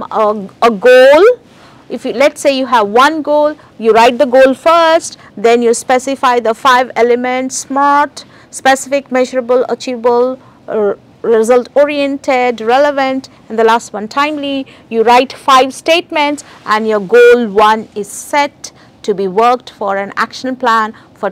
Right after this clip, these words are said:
tasks to be done, and you can definitely see your vision of who you want to be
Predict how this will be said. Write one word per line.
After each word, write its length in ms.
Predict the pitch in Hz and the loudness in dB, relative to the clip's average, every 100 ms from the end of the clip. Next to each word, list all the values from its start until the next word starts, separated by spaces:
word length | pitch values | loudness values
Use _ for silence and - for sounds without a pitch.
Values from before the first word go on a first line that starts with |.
| - | -4
tasks 600 | 294 330 370 - - - | 0 2 2 -4 -10 -12
to 140 | - 240 | -10 -10
be 120 | 226 | -8
done, 380 | 202 202 196 208 - _ _ | -2 0 -2 -6 -16 _ _
and 460 | 170 185 190 196 - _ - | -2 -2 -2 -6 -16 _ -14
you 220 | 214 339 | -10 -10
can 260 | - 190 196 | -8 -10 -4
definitely 720 | 247 277 254 247 226 214 220 - _ | -4 -4 -8 -8 -10 -10 -12 -18 _
see 640 | - - 320 285 240 208 202 _ _ | -14 -10 -6 -6 -6 -10 -14 _ _
your 460 | 196 202 254 277 294 | -6 2 4 4 2
vision 640 | 247 247 226 220 196 202 - - | 0 -4 -2 -2 -2 -8 -14 -4
of 160 | 208 - - - | -4 -4 -10 0
who 220 | 330 330 | 2 2
you 160 | 294 | 0
want 380 | 254 220 247 254 | 0 2 2 0
to 100 | 269 | -4
be 420 | 208 208 202 214 | -4 -6 -8 -10